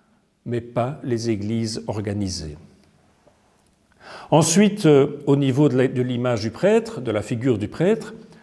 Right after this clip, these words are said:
on a connu une évolution terrible à partir des années cinquante, soixante. D'omniprésent, le prêtre s'est ensuite enfui jusqu'à presque disparaître dans la foule.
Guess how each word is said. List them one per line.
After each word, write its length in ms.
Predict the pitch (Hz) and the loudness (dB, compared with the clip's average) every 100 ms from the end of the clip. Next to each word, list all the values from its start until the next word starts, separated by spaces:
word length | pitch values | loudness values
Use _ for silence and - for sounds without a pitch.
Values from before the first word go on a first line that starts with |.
| _ _ _ - | _ _ _ -2
on 140 | 139 | 2
a 100 | 160 | 2
connu 320 | 160 156 208 | 4 6 6
une 220 | 180 139 | 4 4
évolution 800 | 143 127 135 139 - 190 180 151 - | 4 4 4 2 2 4 4 2 -2
terrible 640 | - 131 277 147 98 95 92 - - - | -2 2 2 2 0 -6 -6 -14 -20 -14
à 120 | - | -8
partir 400 | - - - 131 | -6 -4 -2 0
des 180 | 120 110 | 0 -2
années 220 | 113 120 | -2 -2
cinquante, 460 | 113 113 104 113 - | -2 -2 -2 -4 -2
soixante. 640 | 104 95 95 85 82 - _ _ _ _ _ _ _ _ _ _ - _ | -2 -2 -6 -8 -12 -20 _ _ _ _ _ _ _ _ _ _ -20 _
D'omniprésent, 1500 | 127 127 247 220 214 240 240 - 180 160 135 147 175 269 339 - - - _ _ _ _ _ _ _ _ _ _ _ _ | 2 4 6 6 6 6 4 4 4 4 4 2 2 2 -2 -10 -20 -20 _ _ _ _ _ _ _ _ _ _ _ _
le 140 | 117 123 | -2 0
prêtre 600 | - 165 233 247 - 170 | 2 4 4 2 2 0
s'est 300 | 175 139 127 | 2 0 0
ensuite 540 | 117 - 185 196 - - | -4 -4 -4 -4 -4 2
enfui 720 | 180 180 - 165 180 247 - - - - _ _ _ _ _ - | 2 2 -2 -2 0 -2 -6 -18 -20 -20 _ _ _ _ _ -6
jusqu'à 400 | 120 160 160 170 | 0 0 2 0
presque 460 | 156 - 196 - 147 | 0 0 0 0 0
disparaître 840 | 120 202 - 175 151 185 175 160 | 2 0 -2 -4 0 0 2 0
dans 140 | 151 | 0
la 120 | 143 135 | 0 -2
foule. 480 | - 113 98 95 | -4 -4 -2 -4